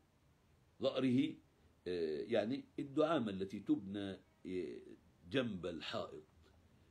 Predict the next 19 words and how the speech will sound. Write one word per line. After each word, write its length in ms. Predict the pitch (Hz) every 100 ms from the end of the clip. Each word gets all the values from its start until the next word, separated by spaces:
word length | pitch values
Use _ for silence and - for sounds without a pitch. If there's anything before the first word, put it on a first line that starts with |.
| -
يعني 260 | 107 101 110
إيه، 260 | 131 131 - 92
آه، 440 | 90 82 80 76 -
ظأره، 580 | 107 147 127 98 82 76 - - - _ -
يعني، 380 | 101 98 101 - -
آه، 140 | 90 85
مساندته، 1040 | 110 151 143 107 80 80 - 85 65 57 - - - -
يعني 220 | 98 95
واضح 380 | 110 117 107 - - -
دعمه. 720 | 139 110 92 92 69 71 64 - _ - - -
وقال 360 | - 160 123
السدي 720 | 113 - 117 92 87 180 185 - - - -
وابن 520 | 170 123 110 110 107
جريج، 640 | 107 107 170 180 156 - - _ _ - -
يعني 220 | 101 104
واضح، 380 | 120 127 135 - - - _ -
آه، 240 | 107 95 - - -
قيل 280 | 175 147
لها، 360 | 131 117 135 170